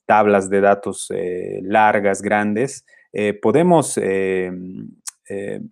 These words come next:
naufragar en tanta información, pero si, eh, usamos adecuadamente estas herramientas, podemos organizar todo eso y salir airosos.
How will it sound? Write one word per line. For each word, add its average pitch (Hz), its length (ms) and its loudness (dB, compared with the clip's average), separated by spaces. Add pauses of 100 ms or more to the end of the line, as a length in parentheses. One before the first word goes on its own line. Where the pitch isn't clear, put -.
(500)
naufragar 107 760 2
en 95 160 0
tanta 104 300 -4
información, 160 720 0 (380)
pero 156 260 6
si, 165 400 2
eh, 104 280 0
usamos 123 400 -2
adecuadamente 143 640 0
estas 127 300 0
herramientas, 110 560 -2
podemos 135 340 2
organizar 101 720 0
todo 113 280 2
eso 127 240 -4
y 139 80 -4
salir 107 480 -2 (420)
airosos. 95 800 0